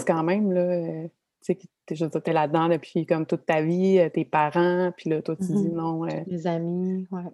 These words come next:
Speaker 1: Ouais, c'est ça, c'est, heu, wow.
Speaker 2: Ouais, parce que je me suis retrouvée toute seule complètement là-bas, là, quand j'ai décidé de quitter, là, parce que j'étais...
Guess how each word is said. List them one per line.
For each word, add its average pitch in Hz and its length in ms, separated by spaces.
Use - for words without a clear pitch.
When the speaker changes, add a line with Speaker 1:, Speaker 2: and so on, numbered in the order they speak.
Speaker 1:
Ouais, 165 160
c'est 160 160
ça, 170 380
c'est, 170 500
heu, 165 40
wow. 156 340
Speaker 2:
Ouais, 196 260
parce 180 180
que 160 40
je 175 60
me 165 60
suis - 140
retrouvée 185 800
toute - 160
seule 175 340
complètement 175 480
là-bas, 170 320
là, 175 160
quand 170 160
j'ai 170 280
décidé 165 340
de - 80
quitter, - 320
là, 175 100
parce - 120
que 185 120
j'étais... 170 540